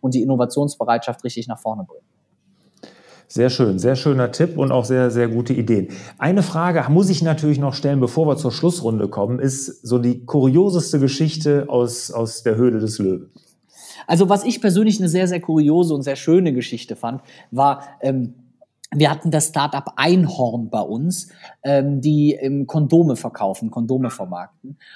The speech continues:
Speaker 1: Und was ich ganz witzig fand, war, einer der Startups kam dann zum Pitch und auch zum Pitch-Training und das war noch nicht so richtig abgesprochen und hatte dann ein, ähm,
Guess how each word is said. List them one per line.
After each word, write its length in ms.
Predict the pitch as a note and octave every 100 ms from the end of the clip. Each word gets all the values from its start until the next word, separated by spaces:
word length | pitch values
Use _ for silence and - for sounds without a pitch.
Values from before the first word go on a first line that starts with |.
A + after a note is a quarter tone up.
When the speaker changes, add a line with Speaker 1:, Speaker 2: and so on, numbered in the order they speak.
| -
Speaker 1:
Und 100 | B2+
was 160 | D3+
ich 140 | F3+ F3+
ganz 240 | D#3+ D3+
witzig 360 | F3 G3 G3+ -
fand, 280 | E3+ E3+ D#3+
war, 260 | D#3+ E3 - -
einer 300 | - D3+ F#3+
der 120 | F3 D#3+
Startups 720 | - C#3+ D#3 D#3+ D#3+ - -
kam 280 | - D3+ E3
dann 200 | F3 D#3+
zum 260 | D#3 D3 B2
Pitch 440 | G#3+ A#3 - - _ _
und 160 | D3+ C#3+
auch 180 | D3+
zum 200 | D3 D#3
Pitch-Training 800 | B2+ F3+ F3+ - D#3 E3 G3 G#3+
und 140 | E3+ D3
das 140 | C#3
war 100 | D3
noch 140 | D3+
nicht 200 | D3 D#3
so 80 | -
richtig 320 | D#3 D#3+ D3+
abgesprochen 460 | - - E3+ E3 E3 E3 -
und 140 | - C3+
hatte 240 | D#3 -
dann 280 | D3 C3+ D3+ - _
ein, 360 | B2+ C#3+ D3 D3
ähm, 460 | - C#3+ C#3+ C#3 C#3